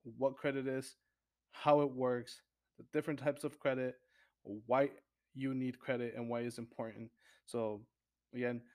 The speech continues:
thank you so much again, you guys, for listening. Uh, you know, please share this with someone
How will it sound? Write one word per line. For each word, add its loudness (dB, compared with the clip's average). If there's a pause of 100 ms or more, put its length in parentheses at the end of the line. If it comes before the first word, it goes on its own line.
(160)
thank -6
you -12
so -6
much -2
again, -4
you -4
guys, -4
for -8
listening. -2 (480)
Uh, -4 (340)
you -6
know, -2
please -2
share 2
this -4 (280)
with -2
someone 0